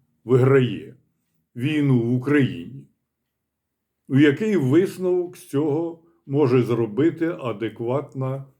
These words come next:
людина, яка має найпотужнішу армію в світі, найбільшу кількість, е,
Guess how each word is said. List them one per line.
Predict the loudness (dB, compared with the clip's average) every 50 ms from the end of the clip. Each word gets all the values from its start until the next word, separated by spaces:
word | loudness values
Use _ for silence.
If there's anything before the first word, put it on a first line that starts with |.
| _ _ _ -8
людина, | -4 -2 -2 -2 -2 -6 -8 -8 -10 -12 -16 -20 -20 -20 -20 _ _ _ _ _ _ _ _ _ _ _ _ _ _ _ _ _ _ _ _ _ _ _ _ _ _ _ _ -4
яка | 2 4 4 6 6 4 4 4 4 2 -2 -6 -10 -16 _ _ _ _ _ _ _ _ _ _ _ _ _
має | -4 -2 0 2 2 2 2 2 0 -2 -2 -2
найпотужнішу | 0 2 2 2 2 0 -2 -4 -2 -2 -2 -2 0 -2 -2 -2 -2 -4 -2 -2 0
армію | 0 -2 -2 -4 -4 -4 -2 -2 0 0 -2
в | -2
світі, | -4 -4 -4 -2 -2 -2 -4 -6 -6 -4 -4 -4 -4 -6 -10 -12 -18 _ _ _ _ _ _ _ _ _ _ _ -4
найбільшу | 0 2 2 2 2 0 0 0 -2 -2 -2 -4 -6 -6 -4
кількість, | -2 -2 -2 -2 -2 -6 -10 -10 -10 -10 -12 -16 -20 _ _ -8
е, | -4 -4 -2 -2 -2 -2 -2 -2 -2 -4 -4 -8